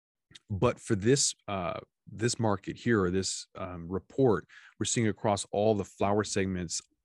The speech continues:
and both countries in U S Canada, the most successful package is, is an eighth. That's three and a half grams. So making up more than half of each segment sales. The difference is seen in the U S and Canada is that packaging sizes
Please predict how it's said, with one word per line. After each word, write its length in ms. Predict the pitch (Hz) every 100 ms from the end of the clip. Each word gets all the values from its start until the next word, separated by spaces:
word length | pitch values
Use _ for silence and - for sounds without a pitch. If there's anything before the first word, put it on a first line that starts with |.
| _ _
and 440 | 120 127 120 101 95 - 104
both 480 | 95 104 113 117
countries 440 | - 117 110 110 95
in 120 | 95
U 140 | 101
S 100 | 95 - -
Canada, 380 | 117 117 95 87
the 80 | 95
most 220 | 104 -
successful 400 | - 113 - 101
package 420 | - 123 113 92
is, 200 | 92 92 -
is 140 | 98
an 120 | 95 -
eighth. 380 | 139 113 - _ _ _ -
That's 160 | - -
three 160 | 123
and 80 | 110
a 20 |
half 200 | 107 98
grams. 360 | - 120 104 92
So 200 | 95 90 - - -
making 260 | 127 135
up 60 | 120
more 140 | 123
than 100 | 120
half 600 | 104 - 139 147 139 117 _ -
of 160 | 107 -
each 360 | 117 113 - -
segment 460 | - 113 107 -
sales. 640 | - 123 127 98 - - - _ _ - - -
The 60 | -
difference 360 | 127 143 135 -
is 100 | 110
seen 240 | 139 127
in 200 | 120 113
the 100 | 107
U 120 | 110
S 120 | 117 110
and 80 |
Canada 260 | 98 123 123
is 60 | 107
that 160 | 95
packaging 500 | - 110 - 107 107
sizes 580 | 98 107 101 98 98 95